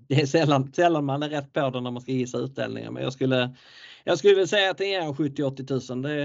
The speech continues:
det är väl, det är väl ungefär där jag hamnar. Ehm,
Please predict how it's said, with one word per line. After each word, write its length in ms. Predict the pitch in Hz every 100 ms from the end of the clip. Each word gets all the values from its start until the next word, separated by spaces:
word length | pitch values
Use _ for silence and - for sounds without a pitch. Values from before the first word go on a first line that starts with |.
| 147 143
det 80 |
är 40 | 151
väl, 340 | 143 135 127 123
det 140 | 139
är 40 | 143
väl 180 | 135 127
ungefär 440 | - 151 139 143
där 240 | 139 143 131
jag 140 | 131
hamnar. 460 | 127 131 139 120 113 - -
Ehm, 720 | 123 123 117 117 113 113 110